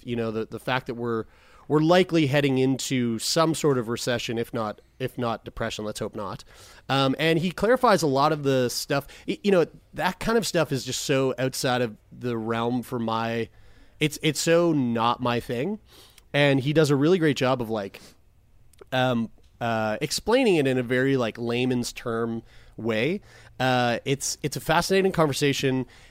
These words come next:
and it, it, I, I highly suggest, um, uh, sitting through it, even though it, it, it might, it just might bore the actual fuck out of you if you're, if, if numbers aren't your thing. But, but you know what?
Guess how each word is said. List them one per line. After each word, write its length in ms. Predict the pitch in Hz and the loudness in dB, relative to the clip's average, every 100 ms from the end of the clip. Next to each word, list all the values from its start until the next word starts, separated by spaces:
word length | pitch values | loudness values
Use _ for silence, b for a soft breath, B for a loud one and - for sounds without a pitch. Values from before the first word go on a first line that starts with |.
| b | b
and 380 | 143 143 139 135 - | 0 2 2 0 -2
it, 220 | 151 - _ _ _ _ - | -4 -6 _ _ _ _ -10
it, 160 | 143 | -6
I, 320 | - 156 151 135 | 0 2 2 2
I 140 | 147 | 0
highly 500 | 143 - 175 190 190 | -2 -2 0 2 2
suggest, 600 | 185 170 123 147 139 - - | 0 -2 0 0 0 -6 -6
um, 500 | 127 123 120 117 110 - _ _ _ | -2 0 0 -2 -6 -12 _ _ _
uh, 200 | 127 120 | -4 -2
sitting 380 | 113 - 160 147 | -2 -2 0 0
through 440 | 123 - 139 147 131 | -2 -4 0 2 2
it, 180 | 110 - | 0 -4
even 240 | 131 135 | -4 0
though 200 | 131 123 | 2 2
it, 180 | 117 - | 0 -4
it, 160 | 117 117 | -10 -10
it 260 | 123 123 | -12 -12
might, 300 | 131 117 123 - | -8 -6 -8 -8
it 100 | 127 | -10
just 160 | 127 - | -8 -2
might 280 | 135 127 - b b b b b - - _ - - | 0 0 -4 b b b b b -20 -20 _ -20 -8
bore 300 | - 127 135 | 0 4 4
the 140 | 123 120 | 4 4
actual 440 | 120 - 131 113 | 2 0 0 0
fuck 580 | - - - - 131 - | -2 -12 -8 0 0 2
out 100 | 123 | 0
of 100 | 110 | 0
you 140 | 113 | 0
if 100 | 110 | 0
you're, 120 | 123 120 | 0 -2
if, 160 | 131 | -2
if 200 | - 131 | -2 -2
numbers 440 | 127 123 127 131 123 | 0 2 4 2 2
aren't 140 | 123 | 0
your 100 | 123 | 0
thing. 380 | - 214 147 123 B 175 156 | 2 6 6 6 B -4 -2
But, 320 | - 202 - 175 | 2 2 2 0
but 120 | 170 | 2
you 100 | 185 | 4
know 80 | 208 | 4
what? 180 | 214 | 4